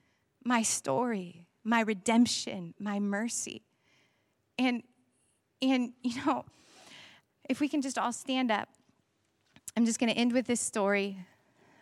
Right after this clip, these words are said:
I have a, I have a six-year-old who, uh, is stunning in every way,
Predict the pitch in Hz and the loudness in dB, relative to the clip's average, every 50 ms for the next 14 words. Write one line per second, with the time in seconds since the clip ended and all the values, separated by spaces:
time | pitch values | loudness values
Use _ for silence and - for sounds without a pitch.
0 | - - 233 247 269 285 254 233 247 233 220 208 - - - - - - - - | 2 6 6 8 8 8 8 8 8 8 8 6 2 -4 -18 -20 -20 -20 -20 -20
1 | - - - - - - _ _ _ _ _ _ _ - _ _ _ _ _ - | -20 -20 -20 -20 -20 -20 _ _ _ _ _ _ _ -20 _ _ _ _ _ -20
2 | _ _ _ _ _ _ _ _ _ _ _ _ _ - 254 285 285 233 240 - | _ _ _ _ _ _ _ _ _ _ _ _ _ 6 6 8 8 6 6 4
3 | - 285 269 - - - 262 247 226 214 208 208 202 196 202 196 - _ _ - | 4 2 2 2 2 4 4 6 8 8 8 6 4 2 -2 -12 -14 _ _ -20
4 | - - _ _ _ _ _ _ _ _ _ _ _ _ _ _ _ _ _ - | -20 -20 _ _ _ _ _ _ _ _ _ _ _ _ _ _ _ _ _ -20
5 | - _ _ _ _ _ - - _ _ _ - 240 226 254 220 202 190 185 180 | -20 _ _ _ _ _ -20 -20 _ _ _ 4 6 6 8 6 6 4 2 0
6 | - _ _ _ _ _ - 214 220 202 190 180 - - - - 226 214 175 - | -4 _ _ _ _ _ 2 4 6 6 6 4 2 0 2 4 4 4 4 0
7 | - - - - 214 208 202 196 175 135 110 85 - _ _ _ _ _ _ - | -6 -4 0 2 4 4 4 4 2 0 -4 -6 -10 _ _ _ _ _ _ -14
8 | - - 202 202 190 190 190 175 - 190 185 175 151 - - | -6 -2 0 0 2 2 0 0 0 -2 0 0 0 -2 -4